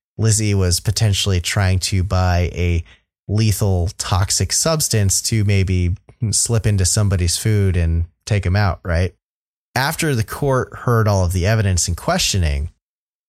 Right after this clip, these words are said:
the presiding associate justice delivered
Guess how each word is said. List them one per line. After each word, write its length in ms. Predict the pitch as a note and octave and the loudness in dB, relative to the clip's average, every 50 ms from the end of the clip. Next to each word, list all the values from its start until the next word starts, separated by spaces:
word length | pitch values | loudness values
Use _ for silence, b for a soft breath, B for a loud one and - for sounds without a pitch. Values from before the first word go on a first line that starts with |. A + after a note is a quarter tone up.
| _ _ _ - | _ _ _ -4
the 220 | A2 A2 G#2 F#2+ F2 | -2 0 2 0 0
presiding 880 | - - - B2+ A#2 G#2+ B2 A2+ A#2 B2 B2 B2 A2+ A2 G#2+ G#2 F#2 - | -2 -2 0 0 2 2 2 2 2 2 2 2 0 2 0 -2 -4 -4
associate 680 | - G#2+ - - B2 A#2 G#2 - - G#2+ G2 F2+ - - | -4 -4 -2 0 0 0 0 0 0 0 0 -2 -2 -4
justice 560 | - - B2 C#3 C3+ - - F#2 F2 E2+ - | -2 -2 0 0 0 -2 -2 0 0 0 -2
delivered 540 | - - G2+ G2 G#2 G2+ F#2+ G2+ G2 F2+ | -2 -2 -2 0 0 2 2 2 0 0